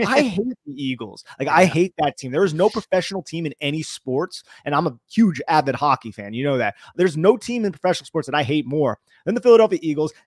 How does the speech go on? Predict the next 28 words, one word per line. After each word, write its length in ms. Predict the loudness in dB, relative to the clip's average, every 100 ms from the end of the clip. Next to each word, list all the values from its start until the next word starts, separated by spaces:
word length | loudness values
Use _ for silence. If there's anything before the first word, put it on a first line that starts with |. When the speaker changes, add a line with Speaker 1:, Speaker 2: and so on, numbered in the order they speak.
| -10
Speaker 1:
and 200 | -8 -4
the 40 |
Dallas 280 | 2 2 2
Cowboys. 360 | 0 -2 -2 -6
I 40 |
really 240 | -4 -2 -2
do 80 |
not 120 | -2 -2
like 140 | -2
the 60 | -6
Dallas 240 | -8 -6
Cowboys 360 | -4 -4 -6 -10
either. 220 | -12 -12 -18 _ _ -20 _ _ _ _ _ _ 4
But 240 | 4 4
you 80 | -2
have 320 | 0 0 0
to 120 | -2 -6
give 220 | -8 -10
credit 340 | -8 -6 -6 _
where 140 | -10 -10
it's 140 | -10
due. 320 | -10 -12 -12 -10
And 200 | -10 -6
Howie 200 | -2 0
Roseman 360 | 0 -2 -6 -10
has 120 | -8
done 140 | -8
an 100 | -8